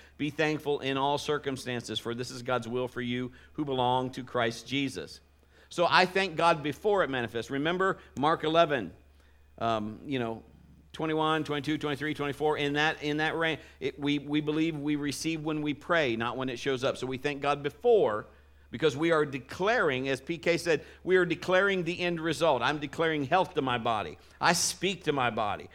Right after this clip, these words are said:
You will function properly.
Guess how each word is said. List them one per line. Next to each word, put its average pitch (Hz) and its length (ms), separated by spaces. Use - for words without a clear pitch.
You 190 200
will 170 520
function 151 800
properly. 113 680